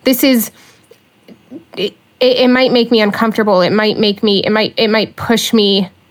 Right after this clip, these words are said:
outside of myself. But what I really want, if someone, <laughs> if someone were to ask me, if the Lord were to ask me, I want to see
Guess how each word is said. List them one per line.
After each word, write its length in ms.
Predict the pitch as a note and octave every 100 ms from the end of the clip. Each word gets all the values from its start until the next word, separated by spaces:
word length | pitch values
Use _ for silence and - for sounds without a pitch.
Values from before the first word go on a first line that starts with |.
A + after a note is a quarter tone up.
| -
outside 560 | A3+ A3 - G#3+ G#3 G#3+
of 160 | G3
myself. 720 | G#3+ G3+ F#3+ F#3 F#3 - - - - - _ - _ _ _ _ _ - _ -
But 200 | A#3+ B3
what 160 | A#3 C4+
I 100 | B3
really 400 | G#3+ C#4 D4+ C4+
want, 520 | G3 G#3 D#3 G3+ -
if 140 | - -
someone, 380 | A3 G#3+ A3
<laughs> 120 | A3+ B3
if 200 | C4+ A3+
someone 320 | - A#3 A#3+
were 100 | G3+
to 120 | F3 -
ask 300 | G#3 G#3 G3+
me, 120 | F#3 -
if 120 | -
the 100 | G#3+
Lord 220 | G3+ A3+ G#3+
were 100 | G3
to 120 | -
ask 320 | G3 G#3 -
me, 260 | - G3 F3+ _ - - -
I 80 | C4
want 320 | A#3+ C4 C#4
to 120 | - A#3+
see 640 | - - A#3 A3 G3+ G3+